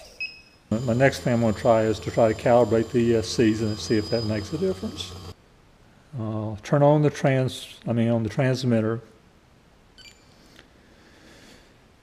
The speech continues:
Put the throttle all the way up. And then when I plug it in, I have two, a few, uh, seconds, second maybe to press these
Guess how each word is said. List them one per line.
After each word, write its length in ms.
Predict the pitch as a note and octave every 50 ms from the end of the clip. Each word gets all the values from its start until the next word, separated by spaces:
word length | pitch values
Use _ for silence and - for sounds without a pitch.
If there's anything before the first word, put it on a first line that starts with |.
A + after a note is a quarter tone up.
| -
Put 200 | - D3+ - -
the 200 | - C3+ A#2+ A#2
throttle 400 | A#2 - C#3 C#3+ C#3 C#3 C#3 C#3
all 220 | C#3 C#3 C3+ C#3 C3+
the 80 | C#3+
way 220 | C#3 C#3+ C#3 C#3 B2+
up. 360 | A#2+ A#2 A2+ C#3 - - - - - - - - - - - - - - - - - _ _ _ _ _ _ - - - _ - - - - - _ _ _ _ -
And 140 | - A#2 A#2
then 320 | A#2+ A#2+ A#2+ B2 A#2+ A#2
when 160 | A#2+ A#2 A2+ A2+
I 160 | A2+ A2 G#2+
plug 320 | G2+ - - D#3+ C#3+ C3
it 80 | C#3+ C#3
in, 240 | C#3 C#3 C3+ B2+ A#2+
I 160 | A#2+ A2+ A#2
have 320 | B2 A#2 A2+ A2+ G#2+ -
two, 520 | - - D3+ C#3+ C#3+ C#3 C3+ C#3 C3 B2 - - - - _ _ _ - - _ _ - - _ _ _ _
a 140 | - B2 A2+
few, 500 | - - D3 C3+ C3+ C3+ C3 C3 B2+ C3+ - -
uh, 380 | A#2+ A#2 A#2 A2+ A#2 A2 G2+
seconds, 840 | G2 - - - D3+ C#3 C3 - - A#2 G#2+ F#2+ - - - - - - - - - _ - _ _ _ _
second 480 | - - - C3+ C3+ - - - E3
maybe 260 | C3+ A2+ A#2 A2 A2+ G#2+
to 80 | A#2
press 500 | - - - - C3+ B2 B2 A2+ - -
these 500 | - - C3 A#2+ B2 B2 A#2 A#2 - -